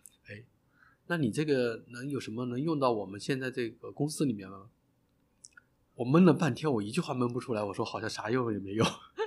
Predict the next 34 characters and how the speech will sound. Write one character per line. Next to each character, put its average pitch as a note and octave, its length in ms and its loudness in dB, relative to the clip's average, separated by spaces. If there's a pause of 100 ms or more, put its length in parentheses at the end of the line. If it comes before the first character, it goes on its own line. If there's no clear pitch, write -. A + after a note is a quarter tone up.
(200)
<laughs> - 240 -4
就 F3 80 10
是 D3+ 160 2 (200)
确 G#3+ 140 6
实 F3+ 80 2
它 F3+ 140 -2
的 E3+ 80 -4
应， D3 240 -2
应 D#3+ 80 -2
用 D3 120 2
会 C3 120 2
比 A2+ 100 -10
较 D3 160 0
远， B2+ 180 -4 (380)
但 D#3 260 0
确 - 160 4
实 D#3 140 0
又 D3+ 120 0
是 C#3 120 -6
一 - 20 -8
个 B2+ 80 -2
非 E3+ 140 -2
常 D#3 160 -2
创 C3 180 -2
新、 C3 160 -6
很 B2 160 -10
有 C#3 160 0
意 D#3 160 -4
思 - 140 -8
的 G2 60 -8
一 G2 40 -10
个 A2 60 -4
技 D3+ 180 -2
术， G2+ 220 -6